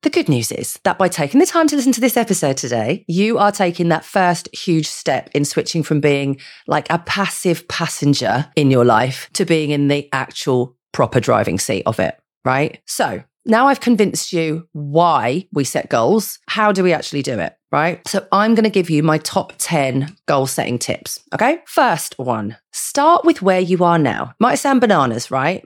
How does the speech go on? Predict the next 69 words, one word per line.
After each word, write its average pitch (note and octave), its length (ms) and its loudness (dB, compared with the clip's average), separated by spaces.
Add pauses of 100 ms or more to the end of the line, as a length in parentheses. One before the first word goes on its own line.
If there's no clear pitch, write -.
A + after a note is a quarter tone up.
(100)
But D3+ 300 0
if - 200 -4
you B3+ 80 2
are D4 100 4
not D4 200 4
clear A#3+ 280 0
on E3+ 160 2
what's F3+ 200 2
happening E3+ 560 0 (120)
with G3 220 4
your F3+ 120 6
life E3+ 280 2
at - 160 -2
the D#3+ 60 2
moment D3 440 2
and C#3 140 2
therefore C#3+ 360 2
what D3 180 2
you D3 80 2
wanna C3+ 160 2
change, B2+ 540 -4
these A3 260 0
goals A3+ 300 4
that - 80 -2
you're D3 100 2
gonna D3+ 180 0
set - 220 -4
are F3 40 2
not A3+ 180 4
gonna G#3+ 180 2
be G3 100 2
in F#3 60 2
alignment F3 400 2
with C3 120 -2
your C3+ 120 4
life B2+ 300 0
or G3 160 6
your F#3+ 120 4
values, C3 480 -2 (240)
and F3 140 2
they F3 80 2
sure G3 280 2
as F3 80 2
shit - 260 -4
are D3 60 0
not E3 200 2
gonna D3 140 2
motivate B2+ 500 0
you, A#1+ 180 -6
right? C#3 320 -2
So F3+ 80 -6
there's G3 140 0
a - 40 -6
couple D#4 240 0
of A#3+ 60 2
ways A3 200 2
you G3 60 -6
can F3 160 -2
do D3+ 140 -2
this, B2+ 140 -4
a D#3 40 -6
couple G3 220 0
of F#3+ 60 2
exercises C3+ 460 -4
I'm C3+ 140 0
gonna C#3 140 0
give - 220 -4
you. C2+ 200 -4
One C#4+ 400 2